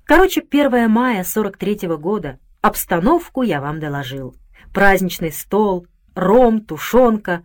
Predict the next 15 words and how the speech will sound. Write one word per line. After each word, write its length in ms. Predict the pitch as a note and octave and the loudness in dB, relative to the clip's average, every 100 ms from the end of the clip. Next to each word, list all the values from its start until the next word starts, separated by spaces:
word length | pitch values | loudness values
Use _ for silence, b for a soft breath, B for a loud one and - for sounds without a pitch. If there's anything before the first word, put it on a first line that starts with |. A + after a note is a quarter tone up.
| _ | _
сало, 680 | - - A3+ B3 A3 F#3 F3+ | -8 0 4 4 2 -4 -8
шоколад. 800 | - - E3 C3+ C3 G#3+ A3 - _ _ B B - | -8 -6 -6 -8 -2 0 -2 -6 _ _ B B -2
За 140 | G#3 | 0
столом 500 | - B3+ D4 D#4+ A#3+ | 2 4 4 2 0
Галя, 500 | F3 G3+ F#3+ D3 C#3 - | -2 -2 -2 -4 -12 -4
как 260 | D4 D4 - | -4 -4 -6
королева. 680 | F#3+ E3+ D3 D3 C3 C3 _ _ _ _ _ - | -4 -4 -6 -8 -10 -14 _ _ _ _ _ 2
Тут 180 | F#4 | 2
же 160 | A#3 A3 | 4 0
и 60 | F3 | 0
я, 340 | C#3+ C#3+ D#3 _ | -4 -6 -8 _
за 220 | F3 G#3 | -6 -6
старшего. 720 | - - C3+ - - C#3 C3 _ _ _ | -6 -8 -8 -8 -12 -12 -14 _ _ _
И 160 | A#3 A3+ | 2 2
выходит, 520 | F#3+ - B3+ G#3+ - | 2 2 2 2 -2